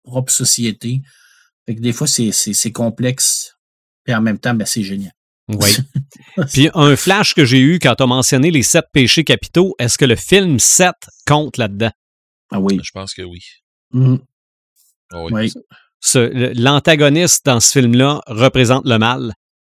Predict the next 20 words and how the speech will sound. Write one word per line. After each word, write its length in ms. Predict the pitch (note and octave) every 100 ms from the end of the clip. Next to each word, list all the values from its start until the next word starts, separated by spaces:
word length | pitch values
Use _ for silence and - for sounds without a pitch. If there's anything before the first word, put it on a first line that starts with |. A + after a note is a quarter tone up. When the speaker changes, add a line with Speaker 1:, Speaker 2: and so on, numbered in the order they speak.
| _ _ B2
Speaker 1:
Ouais. 240 | B2+ B2+
Puis 180 | - C3+
la 80 | C3+
finale, 440 | - C3+ D3 C#3
hein, 160 | C3 B2+ -
la 100 | A2
finale, 400 | - C3+ B2+ A#2
Speaker 2:
Oui. 460 | C#3 C3+ A2+ F#2 E2 _ _ _ _ _ _
Speaker 1:
je 140 | -
te 40 | G#2
disais, 200 | A#2+ A2+
tu 160 | A2+
l'aurais-tu 340 | A#2+ A#2+ - -
fait 180 | E3
ou 60 | - -
tu 80 | A2+
l'aurais 200 | A2 -
pas 100 | G#2
fait, 200 | A#2+ A#2+
toi ? 140 | _